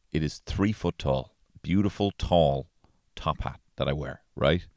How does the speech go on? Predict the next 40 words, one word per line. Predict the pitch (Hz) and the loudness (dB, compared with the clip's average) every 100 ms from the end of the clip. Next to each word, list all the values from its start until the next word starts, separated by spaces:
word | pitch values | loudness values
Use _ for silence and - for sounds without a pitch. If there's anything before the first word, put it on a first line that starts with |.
| _ _ _ _ _ _ _ | _ _ _ _ _ _ _
And | 78 | -6
beforehand, | 73 - 98 92 82 | -2 4 6 6 2
I | |
didn't | 80 76 | 0 -2
see | - 80 | 0 0
that | 62 | 0
I | |
had | 71 | -2
the | 67 | -2
hat | 71 - | -4 -4
off. | 65 64 - _ _ _ _ _ _ - _ - | -6 -8 -12 _ _ _ _ _ _ -20 _ -6
And | 71 | -2
I | 71 | -2
just | 67 | -2
kept | 71 67 | -4 2
walking | 69 - 71 | 2 2 -4
through | 69 | -6
door | 64 65 | -2 -2
frames | - 53 50 | -2 -6 -6
and | - | -10
I | |
kept | - 64 | -8 -4
knocking | 65 64 67 | -4 -4 -4
it | |
off. | 67 69 - | -4 -4 -8
And | - | -10
I'm | |
like, | 67 - - 90 - - _ _ _ _ _ _ _ _ _ _ _ _ _ - | -10 -4 0 0 -2 -12 _ _ _ _ _ _ _ _ _ _ _ _ _ -4
"Ugh." | 571 587 554 523 - | -2 0 0 -2 -6
<laughs> | _ - | _ -4
You | 82 | 2
know? | 87 117 - - - - | 4 2 -2 -20 -18 0
Now | 117 123 | 6 6
I | |
just | 101 98 | 6 4
know | 87 | 4
I | 85 | 4
have | 87 | 2
to | |
duck | 92 104 - - | 4 4 4 -4